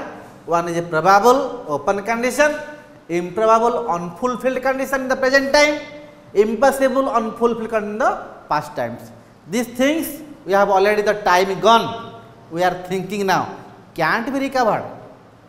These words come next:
This is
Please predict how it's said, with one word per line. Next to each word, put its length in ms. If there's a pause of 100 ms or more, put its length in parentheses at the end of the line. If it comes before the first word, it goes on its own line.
(3000)
This 180
is 400